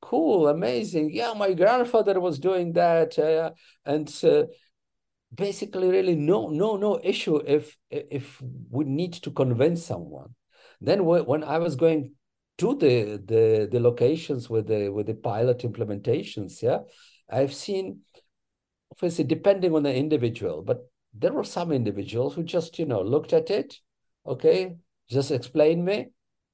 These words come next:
It was ten minutes, and they were, they were using it, yeah. So, uh, I was really happy to understand that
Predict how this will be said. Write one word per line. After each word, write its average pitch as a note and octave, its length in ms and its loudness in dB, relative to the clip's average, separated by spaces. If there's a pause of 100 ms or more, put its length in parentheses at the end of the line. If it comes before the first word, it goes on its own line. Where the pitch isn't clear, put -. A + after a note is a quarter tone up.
(200)
It B2 120 -10
was A#2 120 -4
ten A3 260 0
minutes, D#3 380 2
and F3+ 120 0
they F#3+ 60 2
were, F#3+ 180 -2 (100)
they D3 100 -2
were G3+ 140 2
using B3+ 360 0
it, - 220 -14
yeah. D4 160 -2 (1300)
So, D#3+ 640 4 (320)
uh, A2 60 -16 (260)
I E3 120 -2
was F3 200 2
really A#3 180 4
happy F#3+ 300 -2
to E3 140 4
understand D3+ 580 0
that C3 220 -2